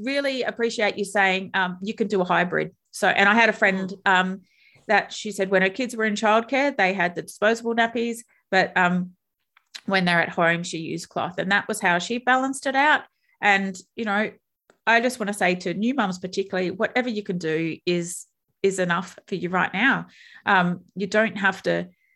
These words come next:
Speaker 1: do everything. Again, that perfection is not sustainable. When you do try and do everything, um, you're literally gonna burn out, or <sighs> your mental health is really gonna suffer,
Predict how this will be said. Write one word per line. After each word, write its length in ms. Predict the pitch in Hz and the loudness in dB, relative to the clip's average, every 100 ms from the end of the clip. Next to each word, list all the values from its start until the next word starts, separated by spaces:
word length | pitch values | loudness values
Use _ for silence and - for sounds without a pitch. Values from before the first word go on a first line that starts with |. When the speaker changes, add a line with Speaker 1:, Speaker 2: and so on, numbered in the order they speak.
| _ _ | _ _
Speaker 1:
do 180 | 262 254 | 2 6
everything. 500 | 214 196 196 185 190 | 6 4 4 4 2
Again, 360 | 180 185 185 185 | 0 2 2 0
that 160 | 165 | -4
perfection 500 | 185 180 233 - 220 | -6 -4 -4 -4 -4
is 140 | 196 196 | -4 -2
not 160 | 180 | -6
sustainable. 560 | - 185 190 180 185 180 | -6 -2 0 2 2 2
When 140 | 190 196 | 2 2
you 180 | 190 | 0
do 240 | 185 233 339 | 0 2 2
try 300 | - 233 190 | 2 2 4
and 80 | 175 | 2
do 100 | 170 | -2
everything, 720 | - 160 180 175 175 247 - _ _ _ _ _ - | -4 -6 -4 -2 -2 -4 -6 _ _ _ _ _ -4
um, 360 | 185 180 180 180 _ _ _ - | 0 0 -2 -6 _ _ _ -4
you're 180 | 269 254 | 0 2
literally 420 | 311 - 339 302 | 2 2 2 4
gonna 200 | 226 202 | 4 4
burn 240 | 185 175 | 6 4
out, 360 | 175 233 269 165 - | 6 6 6 4 2
or 440 | 208 180 180 190 - _ _ _ _ _ _ _ _ | 2 4 4 0 -6 _ _ _ _ _ _ _ _
<sighs> 380 | - 220 190 _ | -10 -8 -10 _
your 100 | 220 | 0
mental 260 | 214 220 214 | 2 0 0
health 320 | 196 202 214 | 0 0 0
is 220 | 185 180 180 | -6 -6 -2
really 240 | 196 196 | 0 0
gonna 240 | 196 190 | 0 -2
suffer, 460 | 185 185 185 143 | -2 -2 0 0